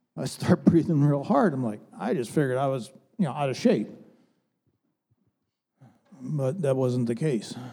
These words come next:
You know, when you have three blockages and one's almost, you know, one's a hundred percent and two more are real close to it,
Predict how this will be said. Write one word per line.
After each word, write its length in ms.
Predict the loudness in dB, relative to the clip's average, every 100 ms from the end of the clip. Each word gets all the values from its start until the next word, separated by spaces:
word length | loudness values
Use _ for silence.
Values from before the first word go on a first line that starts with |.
| -20 _ _ _ _ _ _ -14
You 100 | -10
know, 80 | -6
when 120 | -4
you 80 | 0
have 320 | 2 0 2
three 180 | 2 4
blockages 640 | 2 0 0 -4 -2 -2
and 100 | -2
one's 220 | -2 -2
almost, 260 | -2 -4 -6
you 200 | -6 -4
know, 100 | -2
one's 180 | 0 2
a 80 |
hundred 260 | 2 0 0
percent 340 | -6 -6 -10
and 140 | -10 -4
two 140 | -2
more 320 | -2 -4 -6 -10 -18 -12
are 100 | -8
real 200 | -8 -8
close 320 | -6 -6 -6
to 220 | -4 -4
it, 100 | -4